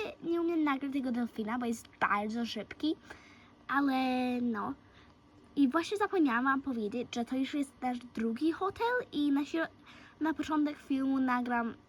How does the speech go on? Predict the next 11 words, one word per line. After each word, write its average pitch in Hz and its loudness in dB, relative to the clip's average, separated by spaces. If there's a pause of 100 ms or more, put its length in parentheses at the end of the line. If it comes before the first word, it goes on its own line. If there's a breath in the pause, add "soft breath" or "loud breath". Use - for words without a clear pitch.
znaczy, 240 -2 (760)
tak 220 -8 (100)
włożę 247 0 (320)
film, 311 0
tylko 285 0
jaki 254 -2
był 233 2
widok 233 -2
z - -4
naszego 247 -4
balkonu. 233 -2